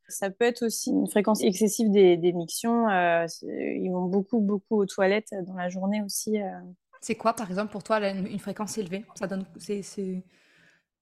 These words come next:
Speaker 2: je sais que ça
Speaker 1: Ah.
Speaker 2: dépend, mais, euh,
Speaker 1: Après,
Speaker 2: ça
Speaker 1: voilà,
Speaker 2: donne
Speaker 1: ça dépend, euh, ça aussi, ça dép-, il y a, il y a des enfants aussi qui s'empêchent de boire pour éviter
Speaker 2: Mm.
Speaker 1: ça,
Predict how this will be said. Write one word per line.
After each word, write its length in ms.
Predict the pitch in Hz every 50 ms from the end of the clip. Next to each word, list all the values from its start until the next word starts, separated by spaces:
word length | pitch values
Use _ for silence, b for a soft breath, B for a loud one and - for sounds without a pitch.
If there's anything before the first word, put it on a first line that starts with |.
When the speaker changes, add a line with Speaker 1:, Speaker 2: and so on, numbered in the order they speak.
| _ _ -
Speaker 2:
je 120 | 196 170
sais 120 | 160 - 240
que 80 | 220
ça 60 | 226 202
Speaker 1:
Ah. 20 |
Speaker 2:
dépend, 300 | 196 220 - 277 269 269
mais, 180 | 254 220 196 190
euh, 200 | 185 180 185 180 190 - - -
Speaker 1:
Après, 220 | 202 220 202 - 277
Speaker 2:
ça 40 | 247
Speaker 1:
voilà, 140 | 240 - 135
Speaker 2:
donne 80 | - 208
Speaker 1:
ça 100 | 208 190
dépend, 420 | 190 208 196 - 247 240 240 233 233
euh, 280 | 220 214 214 214 208
ça 220 | 202 202 - 202 196
aussi, 240 | 196 190 - -
ça 120 | - - 190
dép-, 200 | 180 190 190 196 -
il 100 | - 190
y 40 |
a, 60 | 185 180
il 80 | - 190
y 60 | 190
a 40 | 180
des 180 | 180 190 185
enfants 220 | 196 196 - 294 285
aussi 200 | 262 254 - -
qui 120 | - -
s'empêchent 360 | - - 202 208 262 277 294 247
de 80 | 233
boire 480 | 220 202 214 226 311 392 - - - _ _ _ _ _ -
pour 140 | 233 208
éviter 280 | 214 214 220 226 185 196
Speaker 2:
Mm. 40 | 214
Speaker 1:
ça, 320 | 220 226 220 214 208 -